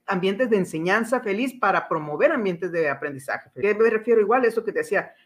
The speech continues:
el maestro lo tenemos ahorita sobre, o sea, con la mano al cuello, la espada al cuello, con tantas cosas administrativas, con tantas cargas, con tantos programas parches, con tantas convocatorias parches, con tantas capacitaciones parches. ¿A qué me refiero parches? A que como no se ha definido un modelo tal cual,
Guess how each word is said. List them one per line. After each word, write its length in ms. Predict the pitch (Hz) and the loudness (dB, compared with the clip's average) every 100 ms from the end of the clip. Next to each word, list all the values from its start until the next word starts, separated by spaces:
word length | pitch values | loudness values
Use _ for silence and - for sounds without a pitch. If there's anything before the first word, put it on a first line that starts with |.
| _ | _
el 160 | 190 | -2
maestro 540 | 180 180 196 208 220 233 | -2 0 -2 -2 2 4
lo 180 | 220 214 | 2 0
tenemos 560 | 165 170 196 233 240 - | -2 -2 -2 0 -2 -2
ahorita 440 | 165 165 165 240 | -4 -4 -4 -4
sobre, 460 | 233 214 190 175 165 | -2 -2 0 -2 -2
o 60 | 151 | -2
sea, 380 | 170 147 123 | 0 0 -2
con 180 | - 175 | 0 0
la 160 | 165 156 | 2 0
mano 320 | 156 170 214 | 0 -2 0
al 160 | 220 220 | -2 -2
cuello, 320 | 175 208 220 | -2 2 0
la 80 | 175 | 0
espada 280 | - 175 | 0 0
al 140 | 196 196 | 0 0
cuello, 360 | 208 202 214 | -2 0 -2
con 180 | 180 147 | -4 -6
tantas 380 | 175 190 196 202 | -4 -4 -4 -8
cosas 360 | - 185 190 180 | -4 -6 -4 -6
administrativas, 800 | 175 180 175 190 185 196 185 185 | -6 -6 -6 -6 -6 0 0 0
con 220 | 165 156 | -2 0
tantas 480 | 185 208 208 196 - | 2 2 0 -6 -4
cargas, 460 | 180 165 160 170 - _ _ | -2 -2 -2 -6 -12 _ _
con 260 | 180 175 | -4 -4
tantos 380 | 180 190 190 - | -2 -2 -2 -10
programas 560 | _ 170 165 185 180 165 | _ 0 2 2 0 -4
parches, 580 | - 151 147 - 160 - | -4 -2 -2 -6 -8 -8
con 280 | 151 143 | -10 -6
tantas 320 | 160 208 214 - | -2 0 0 -2
convocatorias 720 | 175 160 - 143 180 180 165 | -4 -4 -4 -4 -2 -4 -4
parches, 580 | _ 147 147 - 156 156 - - - | _ 0 0 -4 -4 -4 -14 -20 -2
con 260 | 170 160 | -2 4
tantas 320 | 190 208 214 | 4 4 0
capacitaciones 920 | - 180 - - 160 143 131 185 190 - | -4 -4 -4 -6 -6 -6 -4 -2 -2 -2
parches. 440 | - 165 165 165 | -2 -2 -2 -6
¿A 100 | 175 | -4
qué 100 | 190 | -4
me 100 | 214 | -4
refiero 340 | 190 196 208 - | -4 -2 -2 0
parches? 320 | 214 196 180 | -2 -2 -8
A 120 | 160 | -8
que 180 | 156 - | -10 -4
como 300 | 170 156 151 | -2 -2 0
no 160 | 226 | 0
se 80 | 285 | 0
ha 40 | 311 | -2
definido 440 | 294 233 220 254 | -2 -2 0 0
un 60 | 247 | 2
modelo 480 | 254 214 233 233 233 | 2 2 2 0 -2
tal 200 | 147 - | -6 2
cual, 280 | 233 277 | 2 2